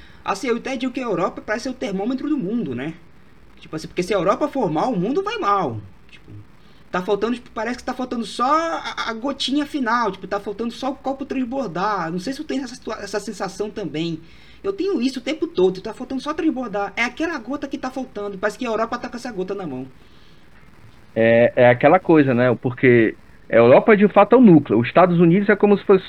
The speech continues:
Speaker 2: só a camada protetora. Se você chega e chega na Europa, você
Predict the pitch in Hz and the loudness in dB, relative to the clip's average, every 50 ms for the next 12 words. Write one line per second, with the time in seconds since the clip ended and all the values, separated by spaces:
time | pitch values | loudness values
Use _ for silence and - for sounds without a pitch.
0 | - - - 196 202 220 240 262 269 - - - 196 196 - 214 202 202 208 196 | -6 2 6 6 8 10 10 8 8 6 4 2 0 2 4 4 6 6 6 6
1 | 196 190 - - - 202 208 214 208 - 240 254 - - 165 147 135 120 110 107 | 6 2 0 2 6 6 6 8 6 6 4 4 4 6 8 8 8 8 6 2
2 | - - - - - - - - - - - - 247 285 285 247 240 240 220 202 | -2 -6 -12 -20 -20 -20 -20 -20 -20 0 6 8 8 10 10 8 8 8 6 6
3 | - - - 202 214 214 202 190 - - 160 165 - 196 190 175 175 170 165 160 | 4 4 8 8 10 10 8 6 2 0 0 4 4 4 6 6 6 6 6 6
4 | 156 156 175 190 - 202 185 190 190 185 - - 190 190 185 196 208 | 8 6 6 4 2 2 2 2 0 0 2 4 6 6 8 6 4